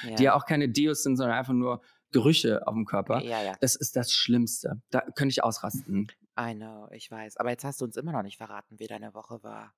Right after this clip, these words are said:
Speaker 2: Baby.
Speaker 1: Na doch, ich war beim Sport, ähm, da hat jemand
Speaker 2: <laughs> Ach so,
Speaker 1: gestunken.
Speaker 2: okay.
Speaker 1: <laughs> Ich
Speaker 2: Super.
Speaker 1: war, ich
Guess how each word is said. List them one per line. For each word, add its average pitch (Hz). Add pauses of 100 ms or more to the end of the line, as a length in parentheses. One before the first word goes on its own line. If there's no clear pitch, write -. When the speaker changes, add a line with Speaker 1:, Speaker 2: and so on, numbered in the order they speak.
(140)
Speaker 2:
Baby. 113
Speaker 1:
Na 226
doch, 208
ich 135
war 156
beim 139
Sport, 131
ähm, 131
da 127
hat 127
jemand 127
Speaker 2:
<laughs> -
Ach 135
so, 135
Speaker 1:
gestunken. 196 (460)
Speaker 2:
okay. 508 (280)
Speaker 1:
<laughs> 427
Ich 339
Speaker 2:
Super. 427
Speaker 1:
war, 302
ich -